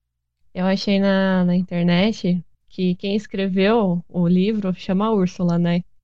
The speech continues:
E ela até fala que ela, ela escon-, ela não escondeu sua de-, decepção por Miyazaki não encabeçar o projeto,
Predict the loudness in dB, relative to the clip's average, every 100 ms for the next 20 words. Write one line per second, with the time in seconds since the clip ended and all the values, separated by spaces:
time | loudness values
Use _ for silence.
0 | _ _ _ -6 0 2 2 -2 -2 0
1 | 2 2 0 -4 -6 -2 -2 -2 0 0
2 | 0 -2 -2 0 -2 -6 -8 -6 -4 0
3 | 0 0 -4 -6 -2 0 0 0 0 -2
4 | -4 -6 -4 -4 -6 -2 -2 0 2 2
5 | 2 2 2 2 0 -2 0 0 0 0
6 | 2 2 0 0 0 2 2 0